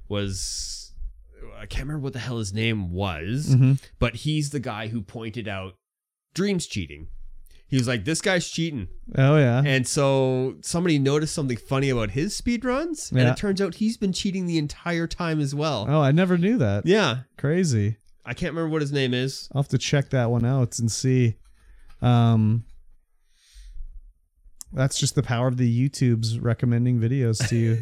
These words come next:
Speaker 1: <laughs> Yeah, I was like, "Oh, hello."
Speaker 2: It did not recommend that to me.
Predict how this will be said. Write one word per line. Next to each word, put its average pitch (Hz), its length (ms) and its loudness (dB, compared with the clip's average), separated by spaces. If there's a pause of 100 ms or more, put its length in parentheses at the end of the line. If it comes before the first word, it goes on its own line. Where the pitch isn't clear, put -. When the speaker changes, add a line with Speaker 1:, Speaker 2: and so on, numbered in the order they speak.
(160)
Speaker 1:
<laughs> - 0 - (140)
Yeah, 131 240 2
I 120 40 0
was 123 80 0
like, 110 180 -4
"Oh, 120 320 -4
hello." 87 300 -8
Speaker 2:
It 135 100 4
did 139 160 4
not 131 260 4
recommend 131 500 4
that 120 200 2
to 127 80 0
me. 123 280 0